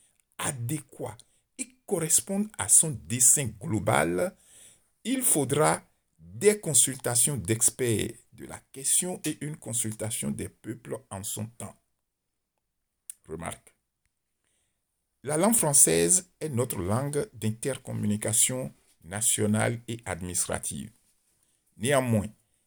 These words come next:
plus de quatre-vingt-dix pour cent de nos populations n'ont pas recours à la langue dans la production de tous les jours, c'est-à-dire dans la production de nos richesses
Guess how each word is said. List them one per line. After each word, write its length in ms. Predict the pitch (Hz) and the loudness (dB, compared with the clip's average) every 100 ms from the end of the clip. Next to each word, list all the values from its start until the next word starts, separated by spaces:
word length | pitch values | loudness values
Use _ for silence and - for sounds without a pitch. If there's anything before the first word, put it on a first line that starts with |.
| _ - | _ -14
plus 140 | 262 | -10
de 80 | 127 120 - | -10 -10 -8
quatre-vingt-dix 580 | 170 - 143 143 139 - | -2 0 0 -2 -4 -6
pour 180 | 127 | 0
cent 180 | - 143 | 2 2
de 140 | 113 92 | 0 0
nos 140 | 127 | -2
populations 720 | - 117 113 110 117 - 147 | -4 -10 -4 -2 0 -2 -2
n'ont 180 | 113 110 _ _ | -4 -6 _ _
pas 180 | - - - _ _ _ - | -10 -10 -10 _ _ _ -14
recours 680 | 104 131 - 202 120 78 - _ - | -12 -10 -6 -2 -2 -4 -10 _ -6
à 80 | |
la 200 | 277 143 | 0 2
langue 580 | 107 123 185 233 226 233 - _ _ _ _ _ _ _ _ _ | 4 6 6 6 4 0 -8 _ _ _ _ _ _ _ _ _
dans 480 | 95 104 208 220 - - | -12 0 0 0 -4 -18
la 200 | 101 110 | -16 -12
production 760 | 127 120 113 - - 151 - _ _ | -10 -6 -2 0 0 -2 -8 _ _
de 320 | 170 90 - _ _ _ | -14 -12 -12 _ _ _
tous 140 | - 254 | -4 2
les 180 | 117 85 | 2 2
jours, 400 | 101 139 160 - | 0 0 -2 -4
c'est-à-dire 800 | - 110 85 80 113 160 175 185 - _ _ _ _ | -4 -4 -4 -8 -6 -6 -8 -12 -18 _ _ _ _
dans 180 | - 143 | -10 -4
la 120 | 147 | -2
production 880 | 117 113 104 107 - - 120 123 135 - - _ _ | -2 -2 -2 2 2 2 0 -2 -6 -12 -20 _ _
de 120 | 90 87 | -8 -2
nos 160 | 117 | -2
richesses 720 | 110 92 - 110 113 - - | 0 2 2 4 6 6 4